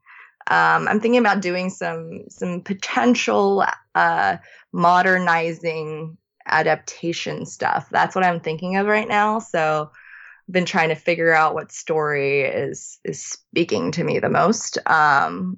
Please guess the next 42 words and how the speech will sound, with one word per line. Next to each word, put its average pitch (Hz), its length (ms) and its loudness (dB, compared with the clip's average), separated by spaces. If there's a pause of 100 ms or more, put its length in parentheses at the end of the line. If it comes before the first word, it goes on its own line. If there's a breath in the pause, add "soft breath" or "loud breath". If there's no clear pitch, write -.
so - 200 -8
we'll 262 120 0
see. 196 500 0 (300 soft breath)
But 185 300 4
I'm, 202 160 2
I'm 247 220 2
enjoying 247 380 2
it. 165 80 -2
I 170 100 0
feel 226 240 -2
like 208 280 -2
it's - 300 -8
about 170 300 2
time 165 280 -2
for 170 140 -4
me 175 160 -4
to 170 80 -6
start, 160 400 0
like, 165 160 -2
rereading 160 680 2
Japanese 156 540 0
literary 240 300 2
classics 240 480 0
that 208 140 2
I 185 80 2
read 165 280 0
in, 175 120 -6
like, 156 180 -12
high 165 140 -4
school 240 460 -2 (280 loud breath)
and 165 180 -2
studied, 190 460 2
because 185 240 2
I've 170 80 4
been 175 140 2
doing 202 240 -2
that 175 180 0
with 170 140 -10
my 160 100 -4
American 156 480 -4
ones. 320 400 -4
But 165 240 2